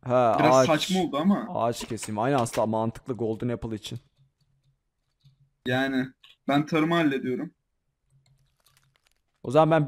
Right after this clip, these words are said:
Speaker 1: Blaze'e dönüştüm. Bakayım bir sağa sola. Ağaç. Orman şu tarafta. O zaman buradan düşürelim.
Speaker 2: Abi buğday ekmeyeceğim hiç ya. Ekmekle uğraşılmaz. Sadece avuç yapacağım.
Speaker 1: Tamam, bir de bana şu attığın kılıca basacağım ben otuz level'lık şey. Dur.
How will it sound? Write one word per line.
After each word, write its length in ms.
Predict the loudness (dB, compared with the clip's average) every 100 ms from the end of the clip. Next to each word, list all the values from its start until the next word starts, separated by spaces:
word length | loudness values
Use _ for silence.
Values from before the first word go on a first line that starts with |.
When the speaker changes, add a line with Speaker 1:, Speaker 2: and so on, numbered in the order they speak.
| 4
Speaker 1:
Blaze'e 280 | 4 4 2
dönüştüm. 440 | 0 -2 -4 -4
Bakayım 340 | -4 -4 -6
bir 40 | -6
sağa 280 | -2 -2 -2
sola. 460 | -4 -6 -6 -8 -4
Ağaç. 480 | -2 -2 -4 -10 -18 _ _ _ _ _ _ _ -6
Orman 400 | 0 2 2 0
şu 180 | -2 -4
tarafta. 400 | -2 -2 -2 -6
O 40 |
zaman 240 | -6 -4 -4
buradan 280 | -4 -4 -4
düşürelim. 420 | -6 -8 -8 -10 _ _ _ _ _ _ _ -2
Speaker 2:
Abi 200 | 0 0 -6 -10 -10
buğday 540 | -8 -6 -2 2 2 2
ekmeyeceğim 480 | 0 -6 -4 -4
hiç 140 | -4 -6
ya. 160 | -6
Ekmekle 360 | -6 -6 -6 -2
uğraşılmaz. 500 | -2 -4 -6 -6 -4
Sadece 300 | -2 -2 0
avuç 260 | -2 -4 -6
yapacağım. 420 | -8 -8 -12 -12 _ _ -20 -20 _ _ 0
Speaker 1:
Tamam, 200 | 2 4
bir 60 |
de 120 | 4
bana 160 | 4 2
şu 200 | 0 2
attığın 500 | 0 0 -2 -2 -4
kılıca 440 | -6 -4 0 2
basacağım 400 | 2 0 -2 0
ben 100 | 0
otuz 320 | -4 -6 -6 -4
level'lık 260 | -4 -6
şey. 240 | -6 -6 -6
Dur. 200 | -8